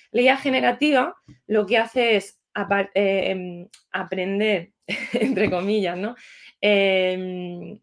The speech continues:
de, a partir de, eh, un entrenamiento con muchos datos, se someten, son sistemas de inteligencia artificial que detectan patrones y que a través de algoritmos avanzados son capaces de, eh, generar contenido.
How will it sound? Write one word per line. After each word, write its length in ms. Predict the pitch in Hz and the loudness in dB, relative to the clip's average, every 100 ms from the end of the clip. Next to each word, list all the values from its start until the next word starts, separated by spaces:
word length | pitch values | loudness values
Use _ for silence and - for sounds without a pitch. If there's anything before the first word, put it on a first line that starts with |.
| _ _ - | _ _ -14
de, 680 | 196 190 202 196 190 185 185 | -2 4 6 6 4 4 4
a 80 | |
partir 460 | 196 196 - 233 233 | 2 0 0 -2 0
de, 360 | 233 240 233 - | 2 2 2 0
eh, 420 | 196 196 196 190 | -2 0 0 0
un 120 | - 220 | -2 -2
entrenamiento 680 | 220 214 220 226 240 220 | -2 -2 -2 -2 -2 -4
con 120 | 190 190 | -4 -4
muchos 560 | 185 208 247 - 220 | -4 -4 -4 -4 -2
datos, 320 | 214 214 302 | 0 0 -2
se 80 | 294 | -4
someten, 460 | 214 202 202 208 202 | -4 -4 -2 -2 -2
son 200 | 220 214 | -2 -4
sistemas 440 | 214 202 220 214 | -4 -4 -2 -2
de 80 | 190 | -4
inteligencia 520 | 185 190 180 196 190 | -4 -6 -6 -4 -4
artificial 500 | 190 185 175 214 208 - - - - _ - | -6 -10 -2 0 0 -2 -20 -20 -20 _ 0
que 440 | 208 208 202 185 | 4 6 6 4
detectan 480 | 214 208 208 202 196 | 2 2 0 0 -2
patrones 720 | 190 185 214 262 277 381 - _ _ _ | -2 -2 0 2 2 0 -4 _ _ _
y 120 | - 220 | -4 2
que 80 | |
a 80 | 220 | 2
través 240 | 202 180 208 | 4 2 4
de 80 | |
algoritmos 560 | 208 208 208 214 214 208 | 2 2 0 0 0 -2
avanzados 720 | 214 214 214 208 240 240 254 | -4 -2 -4 -2 0 2 0
son 140 | 240 214 | -2 -4
capaces 580 | 208 196 226 - 233 208 | -4 -2 -4 -4 -8 -2
de, 400 | 233 254 285 - | 4 4 4 -2
eh, 720 | 202 190 185 180 180 180 180 | -2 0 2 2 2 0 0
generar 400 | - 190 180 175 - | -4 -4 -2 -2 -2
contenido. 640 | 190 165 151 139 - - | -6 -4 -6 -6 -10 -16